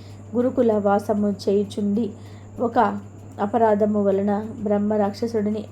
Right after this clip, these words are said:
అవమని గురువు అని శాపం పొంది ఇట్టు ఈ చెట్టు త్వరలో నివసిస్తూ ఉన్నాను. మేమిద్దరము మీ దయ వలన పవిత్రుడమైతిమి. ఇట్టు మమ్మి అనుగ్రహించి నారు కనుక మీకు తీర్థయాత్ర ఫలము సిద్ధించినది" అని చెప్పి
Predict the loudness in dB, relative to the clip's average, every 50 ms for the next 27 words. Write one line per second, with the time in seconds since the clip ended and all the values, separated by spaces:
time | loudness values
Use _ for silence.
0 | -8 -4 -2 -2 0 0 0 0 0 0 -2 -2 -6 -10 -6 0 2 2 4 4
1 | 4 4 4 2 0 -2 -4 -4 -4 -4 -4 -2 0 -2 0 2 0 0 0 0
2 | -4 -4 -8 -14 -16 -16 -18 -18 -12 -6 -6 -6 -2 0 2 2 2 2 0 0
3 | 0 0 0 -2 0 0 2 2 2 2 2 2 0 0 -2 -2 -2 -4 -6 -6
4 | -4 -2 -2 -2 0 -2 -2 -2 -4 -4 -4 -6 -10 -12 -18 -18 -18 -18 -18 -18
5 | -18 -12 -6 -4 -2 0 0 0 0 4 4 4 4 4 2 0 0 0 0 2
6 | 2 2 2 4 4 4 2 2 0 0 -2 -4 -4 -2 0 0 0 0 0 -2
7 | -2 0 0 0 -2 -4 -4 -4 -4 -4 -4 -6 -10 -16 -18 -18 -18 -18 -18 -16
8 | -14 -8 -6 -6 -6 -2 0 0 0 0 -2 -6 -4 -4 -4 -4 -4 -4 -6 -6
9 | -6 -6 -4 -2 0 0 2 4 4 4 4 2 -2 -4 -4 -4 -4 -6 -8 -14
10 | -16 -14 -8 -4 -2 0 2 2 2 0 0 -4 -6 -4 -2 0 0 0 -2 -2
11 | -6 -6 -6 -10 -16 -18 -18 -16 -10 -4 -4 -2 0 0 0 0 2 -2 -2 0
12 | 0 2 2 4 4 4 2 0 0 0 -2 0 0 0 0 0 0 -2 -2 -4
13 | -8 -4 -4 -4 -4 -4 -4 -4 -2 0 0 0 -2 -2 -2 -4 -2 -4 -6 -6
14 | -4 -6 -6 -6